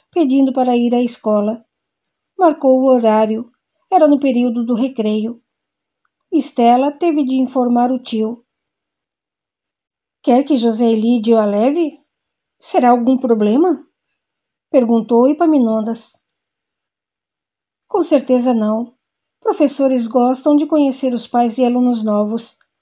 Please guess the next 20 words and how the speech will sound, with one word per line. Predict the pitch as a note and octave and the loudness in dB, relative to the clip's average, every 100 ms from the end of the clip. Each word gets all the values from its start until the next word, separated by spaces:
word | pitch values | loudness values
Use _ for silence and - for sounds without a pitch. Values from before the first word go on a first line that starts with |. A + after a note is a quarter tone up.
| _ _ - | _ _ -2
Vou | F#4 | -2
caminhando. | - D4 C4+ A3 A3 G#3+ C4 _ _ _ _ _ _ | 2 4 4 2 -2 -4 -10 _ _ _ _ _ _
Só | - E4 | 0 0
que | D#4+ | 2
não | C#4+ | 0
poderei | C4+ B3+ B3 A#3+ A#3+ | 0 0 2 2 0
ajudar | A#3 A3+ A#3 | -2 -2 0
no | A#3+ | 0
almoço." | A#3 G#3 G3+ - B3+ _ _ _ _ _ _ _ _ _ _ _ _ _ _ _ _ _ _ _ _ - | 0 -2 -4 -8 -16 _ _ _ _ _ _ _ _ _ _ _ _ _ _ _ _ _ _ _ _ -6
"Isso | E4+ - D4 | -6 0 0
não | C4 | 0
tem | C4 | 0
importância. | B3 B3+ B3 A3 G#3+ - A#3 - _ _ _ _ | 0 -4 -4 -4 -4 -8 -10 -12 _ _ _ _
Josemar | F#4 D#4 C4+ B3 A#3+ | -2 2 2 2 0
sempre | - C4+ B3+ | -2 -2 -4
fez | C4 A#3+ | -2 -2
a | A#3+ | -2
comida | A#3+ A#3 A#3 B3 | -2 -2 0 -2
sozinha." | C#4 A#3+ G#3+ G#3+ A3 A#3 _ _ _ _ _ _ _ _ _ _ _ _ _ _ D#4 | -2 -2 -2 -4 -6 -10 _ _ _ _ _ _ _ _ _ _ _ _ _ _ -6
Estela, | A#3+ - A#3+ A#3+ C4+ D#4+ | -6 -2 2 4 4 0